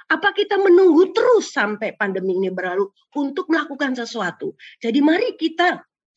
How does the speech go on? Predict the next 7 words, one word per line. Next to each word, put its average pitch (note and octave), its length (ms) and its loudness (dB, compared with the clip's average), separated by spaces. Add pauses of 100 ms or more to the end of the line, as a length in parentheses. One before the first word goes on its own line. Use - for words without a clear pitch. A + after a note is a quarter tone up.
(280)
replanning E4 800 2
untuk G#3+ 240 -2
apa A3 240 -4
yang E3+ 160 -2
akan F3 160 -2
kita G3 240 -4
lakukan F#3 480 -4